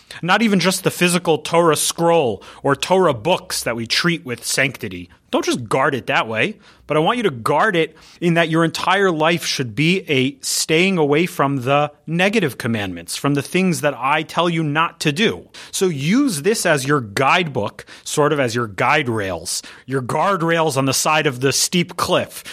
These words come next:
your guardrails that are saying, "This is as far as you're able to go. Guard it." And then La'asot, do it in the positive way.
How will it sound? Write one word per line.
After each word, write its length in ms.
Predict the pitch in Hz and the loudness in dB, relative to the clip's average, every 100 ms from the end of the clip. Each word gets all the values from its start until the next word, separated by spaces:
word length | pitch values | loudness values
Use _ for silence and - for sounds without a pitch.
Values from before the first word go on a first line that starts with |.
| - 147 | -4 0
your 120 | 139 | 0
guardrails 800 | 113 156 185 190 147 135 131 113 | 0 0 2 0 0 2 2 0
that 100 | 127 | 0
are 80 | 123 | 0
saying, 400 | - 151 143 123 - 120 | 2 2 0 -4 -12 -2
"This 260 | 151 - | 0 2
is 140 | 185 143 | 2 2
as 220 | 123 - | 0 -2
far 360 | - 127 156 | 0 2 2
as 200 | 143 110 | 2 0
you're 180 | 127 151 | -2 0
able 300 | 143 143 139 | 0 0 -2
to 120 | - | -2
go. 420 | 127 139 90 76 _ 117 98 | -2 0 -2 -8 _ -20 -6
Guard 320 | 127 131 123 | 0 2 2
it." 160 | 90 - - - 117 | -2 -12 -20 -18 -8
And 200 | 120 110 | -6 -2
then 420 | 135 165 262 302 _ _ | 2 2 2 -2 _ _
La'asot, 1120 | 127 139 143 139 - - 214 123 - 123 107 | -2 0 2 0 0 2 0 0 -10 -14 -8
do 220 | 117 247 117 | 0 2 2
it 180 | - - | -4 -2
in 140 | 165 | 0
the 60 | 165 | 0
positive 600 | - 208 185 127 92 90 | 2 2 4 0 -2 -2
way. 320 | 85 82 | -4 -4